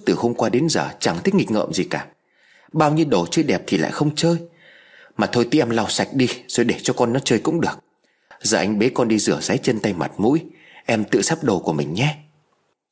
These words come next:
Ngọc gật đầu rồi tiếp tục dọn dẹp nốt.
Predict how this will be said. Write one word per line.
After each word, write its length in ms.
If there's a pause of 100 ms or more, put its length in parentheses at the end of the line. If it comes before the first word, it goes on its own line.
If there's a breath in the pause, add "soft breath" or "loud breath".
(580 loud breath)
Ngọc 260
gật 180
đầu 220
rồi 160
tiếp 200
tục 160
dọn 280
dẹp 220
nốt. 340